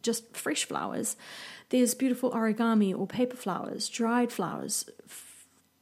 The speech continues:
flowers made, made of chocolate. Really, flowers come in all shapes of si-, shapes and sizes. So incorporating flowers somehow into the imagery is really,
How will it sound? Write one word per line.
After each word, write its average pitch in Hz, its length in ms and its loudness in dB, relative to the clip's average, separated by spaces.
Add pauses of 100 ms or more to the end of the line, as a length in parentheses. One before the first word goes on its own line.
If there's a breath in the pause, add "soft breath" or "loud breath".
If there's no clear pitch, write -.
flowers 233 460 0
made, 220 240 2
made 220 220 6
of 220 120 0
chocolate. - 640 -4 (680 loud breath)
Really, 262 220 4
flowers 202 360 2
come 185 220 -2
in 170 80 -2
all 196 80 -2
shapes - 300 -6
of 220 100 -10
si-, - 260 -2
shapes - 440 -4
and - 80 -8
sizes. - 400 -4
So 208 480 4
incorporating 220 580 0
flowers 190 320 0
somehow 190 360 -2
into 175 160 -6
the 185 120 -4
imagery 180 320 -6
is 170 220 -6
really, 170 360 -4